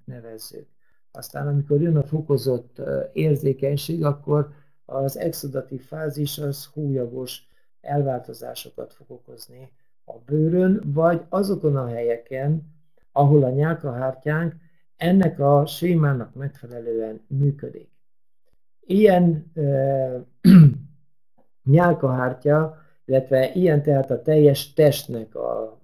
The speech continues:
felhám rétege és a haj, mert ugye a haj az a külső laphámnak a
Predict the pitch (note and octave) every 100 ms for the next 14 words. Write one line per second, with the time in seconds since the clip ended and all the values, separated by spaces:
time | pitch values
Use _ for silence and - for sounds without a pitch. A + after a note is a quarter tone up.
0 | _ D#3 D3+ C#3 B2 C3 B2 C#3 C3+ B2+
1 | B2 - D3 C3+ A#2+ G#2+ B2 C3+ B2+ B2+
2 | A#2+ B2+ A#2+ - _ _ _ C3 B2+ A#2+
3 | B2 A#2 B2 A#2+ - _ _ _ _ -
4 | D#3+ D3 - C3 B2+ B2 - A#2 A#2 A2
5 | - - -